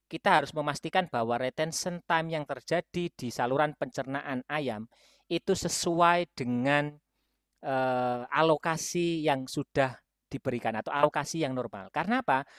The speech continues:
Karena jika alokasi ini terganggu, contoh misalnya, ketika, eh, alokasi retention time yang ada di duodenum ini terganggu, maka proses enzimatik dan emulsifikasi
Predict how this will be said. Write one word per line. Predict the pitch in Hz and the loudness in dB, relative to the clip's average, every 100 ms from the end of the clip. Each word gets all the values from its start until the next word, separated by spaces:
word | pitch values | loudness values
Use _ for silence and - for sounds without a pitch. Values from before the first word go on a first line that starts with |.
| - _ | -20 _
Karena | 160 180 | -2 -2
jika | 202 139 160 156 | -2 -4 -2 0
alokasi | 156 165 - 208 226 202 | 2 0 0 -2 -2 -6
ini | 190 | -6
terganggu, | 143 135 117 120 | -4 -4 -4 0
contoh | 175 165 180 147 | 2 2 -2 -2
misalnya, | 123 120 107 98 _ _ _ _ | -4 -4 -6 -10 _ _ _ _
ketika, | 180 - 220 _ 214 214 214 - _ _ _ - | -4 -4 -6 _ 4 4 2 -4 _ _ _ 0
eh, | 160 151 147 | 4 4 4
alokasi | 170 180 - 170 170 - - 175 170 165 160 156 - | 2 2 2 2 2 -2 -2 0 2 0 -2 -6 -4
retention | 160 156 170 165 175 160 | -2 0 0 0 -2 -2
time | - 151 151 143 | 0 2 2 -2
yang | 143 | -4
ada | 135 135 | -4 -4
di | - 120 - | -4 -8 -6
duodenum | 117 113 - 160 208 202 | -6 -6 2 2 4 0
ini | 156 143 | -4 -4
terganggu, | 131 - 156 139 107 104 _ _ _ _ _ 160 | -4 0 -2 -2 -6 -10 _ _ _ _ _ -2
maka | 165 - 202 202 | -2 2 0 2
proses | - 175 165 - 180 170 - - _ _ _ _ _ _ - | 2 0 0 0 0 0 -4 -14 _ _ _ _ _ _ -2
enzimatik | 175 160 110 135 156 165 - 123 - _ _ _ _ _ | 0 0 -2 0 0 0 -4 -6 -8 _ _ _ _ _
dan | - 120 131 156 | 0 0 0 -2
emulsifikasi | 156 170 190 190 - - 170 160 - 151 151 - 104 117 | 0 0 0 0 -2 -4 -4 -4 0 0 -2 -8 -10 -12